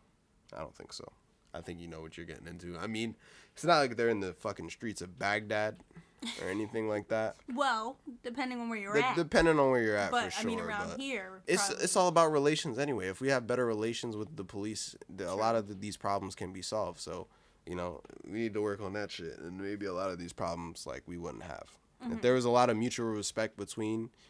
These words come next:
Speaker 1: each other, and I can honestly say that, um, there would be a lot better, a lot better world, because for real, no one says, "Fuck the fire department." I think they're
Speaker 2: Right.
Speaker 1: all pretty great people. I, no
Speaker 2: Mm-hmm.
Speaker 1: one, no complaints with people at the
Speaker 2: <laughs>
Speaker 1: fire department.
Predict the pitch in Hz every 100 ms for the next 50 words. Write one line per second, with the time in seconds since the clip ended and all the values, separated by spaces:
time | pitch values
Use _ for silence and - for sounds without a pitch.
0 | - 104 104 113 113 107 95 92 90 92
1 | 92 - 92 95 98 98 95 - 82 87
2 | 92 92 92 85 90 87 - 87 85 85
3 | 80 _ _ - - - 170 214 180 190
4 | 175 180 147 113 110 123 - 156 135 87
5 | 101 120 160 170 160 151 135 147 135 117
6 | 107 117 98 92 85 - - - - -
7 | - 131 147 131 139 135 117 - 156 135
8 | 127 113 120 98 147 - - - 104 110
9 | 127 131 123 113 143 139 120 104 92 92
10 | 87 - - - - 57 58 65 62 53